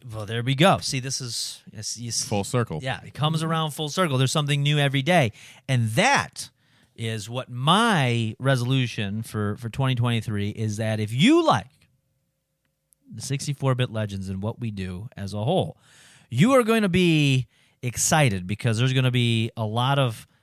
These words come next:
Speaker 1: new stuff every day. Right now, yes, it's new entrant to a Rumble
Speaker 2: Every
Speaker 1: every day.
Speaker 2: day.
Speaker 1: Every day.
Speaker 2: Every day.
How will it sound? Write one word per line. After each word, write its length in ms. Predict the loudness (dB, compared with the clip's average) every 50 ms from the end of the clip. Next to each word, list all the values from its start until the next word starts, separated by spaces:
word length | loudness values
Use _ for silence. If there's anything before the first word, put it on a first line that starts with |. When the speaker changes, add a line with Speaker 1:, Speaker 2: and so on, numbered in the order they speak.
| _ _ -8
Speaker 1:
new 300 | -2 0 2 2 2 2
stuff 400 | 0 0 0 0 0 0 -2 -4
every 260 | -6 -4 -4 -4 -4
day. 140 | -4 -2 0
Right 220 | 2 2 2 2
now, 360 | 0 0 2 2 2 2 2
yes, 320 | 4 2 2 0 0 -2 -4
it's 220 | -4 -6 -6 -6
new 400 | -6 -4 0 2 4 4 2 2 0
entrant 400 | 0 0 0 0 0 -2 -2 -2
to 240 | -2 -2 0 0 0 0
a 100 | 0 -2
Rumble 640 | 0 2 2 2 2 2 2 0 0 0 -2 -4 -4 _ _ -4
Speaker 2:
Every 320 | 0 0 2 2 2 2 2
Speaker 1:
every 200 | 2 0 0 2
day. 80 | 2
Speaker 2:
day. 380 | 2 2 2 0 0 -4 -8 -12 _ -4
Speaker 1:
Every 260 | -2 -2 0 0 0
day. 180 | 0 0 0 0 0
Speaker 2:
Every 180 | 0 0 2
day. 160 | 0 0 -2